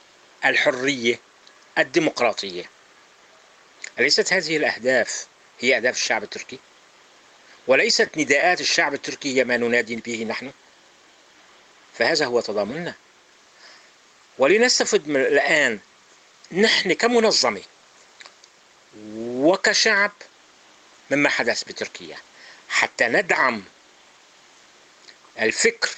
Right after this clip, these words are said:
بالداخل ونعمل عليه لإعادة بنائه من جديد بمفاهيم جديدة تعتمد على الحرية،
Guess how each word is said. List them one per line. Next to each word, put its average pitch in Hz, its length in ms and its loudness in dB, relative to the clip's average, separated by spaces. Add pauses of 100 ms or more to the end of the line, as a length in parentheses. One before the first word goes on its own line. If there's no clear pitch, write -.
(1000)
بالداخل 127 500 -2 (1600)
ونعمل 170 560 2
عليه 131 380 2 (640)
لإعادة 180 840 2 (100)
بنائه 139 400 2
من 120 160 0
جديد 104 440 -4 (600)
بمفاهيم 151 760 2
جديدة 123 600 -2 (960)
تعتمد 147 600 2 (580)
على 131 360 0 (760)
الحرية، 151 580 0